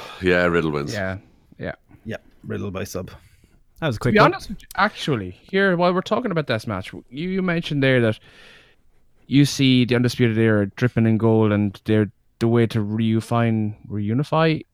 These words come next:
Speaker 2: the Undisputed Era is to, to get together and get Strong the North America title. What if Undisputed Era win the tag titles and Cole wins the main title, but Strong fails to beat Riddle, deemed unworthy,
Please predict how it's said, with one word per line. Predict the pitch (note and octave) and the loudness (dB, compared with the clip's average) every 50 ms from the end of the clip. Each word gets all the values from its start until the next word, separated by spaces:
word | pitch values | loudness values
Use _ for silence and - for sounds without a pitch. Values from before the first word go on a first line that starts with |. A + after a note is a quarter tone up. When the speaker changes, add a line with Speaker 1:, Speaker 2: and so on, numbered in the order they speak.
| _ _ _ _ _ | _ _ _ _ _
Speaker 2:
the | - C#3 | -2 0
Undisputed | D3+ D3+ - - D3 C#3+ C#3+ | 0 0 0 0 2 4 4
Era | C#3 C#3 C#3 | 6 6 6
is | C3+ C3+ - - | 4 4 2 -2
to, | - - B2+ B2 - _ - | -2 0 0 0 -2 _ -14
to | - C3 | -12 -10
get | B2+ - C3 B2+ - | -6 -4 -4 -4 -4
together | - A2+ B2 A#2+ A#2 A#2 A2+ | -4 -2 0 2 2 2 2
and | A2 G#2+ | 0 0
get | A2+ A2 - - | 0 -2 -4 -4
Strong | - - - A2+ G#2+ G#2+ G#2+ G#2+ G#2 G#2 | -8 -4 -2 0 2 2 2 0 -2 -4
the | G#2 - G#2 G#2+ G#2+ G#2 E2+ - | -4 -4 -2 -2 -2 -2 -4 -4
North | G2+ A2+ G#2 G#2 - | -2 -2 -2 -2 -2
America | G#2+ A2+ A#2+ B2+ - | -2 -2 -2 -4 -4
title. | - A2+ F#2 D#2 B1 E2 - _ _ _ _ - - - _ | -6 -6 -6 -8 -8 -14 -20 _ _ _ _ -20 -20 -20 _
What | _ - A#2 C#3 D#3+ E3 D3+ | _ 2 4 4 6 6 6
if | D3+ D3 C#3 - - | 4 4 2 0 -6
Undisputed | - B2+ C3+ C3+ C3 C3 - - C3 C3 B2 A#2+ | -6 -2 0 0 0 0 -2 -2 -2 -2 0 0
Era | A#2 A#2+ A#2+ A#2 A2+ A2+ G#2+ G#2+ G2+ F#2+ - _ _ _ _ _ _ _ _ - | 0 0 0 0 0 0 0 -2 -4 -6 -8 _ _ _ _ _ _ _ _ -8
win | B2 A#2+ B2 B2+ B2 A#2+ | -4 -2 0 2 2 0
the | A2 | 0
tag | - - C3 B2 A#2+ - | -2 0 0 0 0 0
titles | - A#2 G#2+ A2 A2 G#2+ | 0 0 0 0 -2 -2
and | - G#2+ A2+ A2+ A2+ A2 G#2 - - _ _ _ _ _ | -2 -2 -2 0 0 -2 -4 -8 -14 _ _ _ _ _
Cole | - - A#2+ A#2 A2+ A2+ G#2+ | -4 0 2 4 4 4 4
wins | A2 A2 A2 G#2+ G2+ - | 4 4 4 2 0 0
the | - | 0
main | G#2 A2+ B2 C3 B2 | 0 2 4 2 2
title, | A#2 A2+ G#2 G2 - G2+ F#2+ - _ - - - - _ _ - | 2 2 0 0 0 -2 -4 -4 _ -16 -20 -20 -20 _ _ 0
but | A2 G#2 - | 0 0 0
Strong | - - - A#2 A2 G2 F#2 | -2 0 2 2 2 2 -2
fails | - - - - C3 C3+ C#3+ D3 C#3+ C3+ B2 A#2 A2 - - | -6 -4 2 4 6 6 8 8 10 10 8 8 6 2 -2
to | - G#2 | -6 -6
beat | A2 A2+ - F#2+ | -4 -4 -2 2
Riddle, | A2 C3+ D3 A#2+ A2 G2+ G2 - _ _ _ _ _ - _ _ _ _ _ _ _ _ _ _ - | 4 4 4 4 4 2 0 -2 _ _ _ _ _ -20 _ _ _ _ _ _ _ _ _ _ 0
deemed | C#3+ C#3+ C#3+ C#3+ C#3 C3 C3 | 2 4 6 6 6 6 4
unworthy, | B2+ A#2+ A#2 B2 C#3 C#3+ C#3 A#2+ A#2+ A2+ G#2 | 4 2 4 4 4 4 4 4 2 0 -2